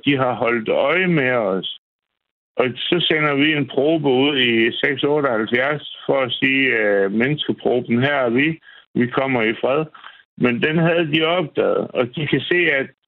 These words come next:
nu begynder vi at sprænge atombomber herovre på jorden. Og så mit, mit, mit konspiration, den starter med, at så sidder de der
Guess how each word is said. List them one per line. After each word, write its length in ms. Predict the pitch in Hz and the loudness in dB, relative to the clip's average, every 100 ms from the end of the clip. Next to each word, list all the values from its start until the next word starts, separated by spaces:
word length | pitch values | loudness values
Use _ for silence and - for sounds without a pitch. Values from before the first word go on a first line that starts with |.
| _ _ - | _ _ -2
nu 160 | 156 | 0
begynder 420 | 175 156 147 165 147 | 2 2 2 2 2
vi 160 | 123 | 2
at 100 | 110 - | 0 0
sprænge 300 | 123 123 123 | -2 0 -2
atombomber 840 | 127 196 208 170 117 113 120 117 | -2 0 0 2 0 0 2 2
herovre 460 | 123 131 120 127 135 | 2 2 2 0 0
på 100 | 120 | 0
jorden. 520 | 120 135 127 101 87 - - _ _ _ _ _ | 2 2 0 -2 -4 -8 -20 _ _ _ _ _
Og 140 | - 127 | -2 0
så 260 | 165 160 - | 0 -2 -2
mit, 380 | - 165 196 - | 2 2 2 2
mit, 340 | 170 185 165 - | 2 2 0 0
mit 340 | 175 190 170 | 0 0 -2
konspiration, 920 | - 147 127 - 123 120 170 180 143 | -2 0 0 0 0 2 0 0 0
den 180 | 135 160 | 0 -2
starter 460 | 156 - 156 175 147 | -2 -2 0 2 2
med, 220 | 135 156 151 127 | 0 0 0 0
at 100 | 120 117 _ - - _ _ | -2 -6 _ -20 -20 _ _
så 240 | - 175 - | -2 -2 2
sidder 260 | 190 175 | 2 2
de 260 | 135 151 170 | 0 0 0
der 220 | 160 156 | 2 2